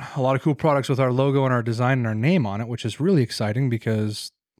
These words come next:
we like to share our message. It's a lot of fun. It's fun to come in here. Even when Sean's sick, our interview gets, uh, canceled and everything's a shit show, we're still here. We're having fun,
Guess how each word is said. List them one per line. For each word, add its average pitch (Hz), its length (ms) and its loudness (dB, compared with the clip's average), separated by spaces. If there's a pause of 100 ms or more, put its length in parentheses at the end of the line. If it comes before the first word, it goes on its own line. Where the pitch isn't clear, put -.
(680)
we 123 80 -4
like 117 140 2
to - 100 -4
share 120 200 2
our 113 80 2
message. 123 340 0
It's 98 220 -12
a 107 80 -10
lot 117 140 2
of 113 60 -4
fun. 123 340 2
It's - 100 -16
fun 120 120 0
to 117 60 0
come 120 160 0
in 120 80 0
here. 120 320 0 (300)
Even 127 260 2
when 110 260 -2 (200)
Sean's 127 480 -4
sick, - 400 -4 (200)
our 107 460 -4
interview 135 400 4
gets, 127 400 -2
uh, 123 260 2
canceled 127 540 0
and 110 140 -4
everything's 123 360 0
a 110 40 -4
shit - 240 0
show, 117 240 0
we're 139 180 2
still 143 280 0
here. 127 340 2 (440)
We're 139 180 2
having 131 260 4
fun, 113 400 -2